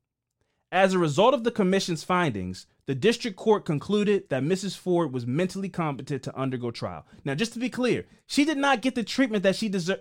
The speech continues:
that she desperately needed for over a decade until this state was trying to kill her. Her defense said, "We don't want you to give her antipsychotic drugs."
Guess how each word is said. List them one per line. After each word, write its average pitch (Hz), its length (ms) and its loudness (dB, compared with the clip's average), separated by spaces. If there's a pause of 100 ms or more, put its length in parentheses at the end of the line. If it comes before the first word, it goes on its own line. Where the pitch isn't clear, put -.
(120)
that 170 120 4
she 202 100 -2
desperately 208 440 -2
needed 180 280 0
for 139 220 -4
over 214 240 4
a 190 80 4
decade 139 560 0 (200)
until 156 280 2
this 170 160 0
state 175 240 2
was 151 80 -4
trying 151 200 0
to 127 40 -2
kill 127 240 -2
her. - 220 -16 (680)
Her 165 100 4
defense 226 640 2
said, 170 420 4 (120)
"We 175 140 2
don't 185 220 6
want 196 240 0
you 170 60 0
to 143 80 0
give 131 180 -2
her 117 200 -2 (180)
antipsychotic 113 760 -4
drugs." 78 480 -8